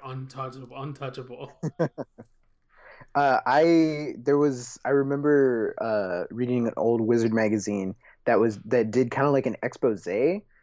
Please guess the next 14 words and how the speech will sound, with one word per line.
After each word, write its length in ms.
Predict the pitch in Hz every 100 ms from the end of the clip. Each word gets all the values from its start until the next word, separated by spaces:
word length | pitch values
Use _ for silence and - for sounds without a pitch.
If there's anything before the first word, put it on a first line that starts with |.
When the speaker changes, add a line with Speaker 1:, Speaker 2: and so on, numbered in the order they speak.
| _
Speaker 2:
was, 140 | 135
like, 120 | 131 117
a 120 | 104
two-page 460 | - 196 185 165 151
expose 360 | 135 - 120
about, 340 | 110 104 95 -
like, 160 | 98
who 360 | - 123 117 107
Shang-Chi 500 | - - 107 135 147
was. 540 | 147 165 190 202 - - _ _ _ _ 127
And 560 | 127 117 113 104 98 -
yeah, 380 | - 117 151 127
like, 240 | 113 98
th-, 140 | -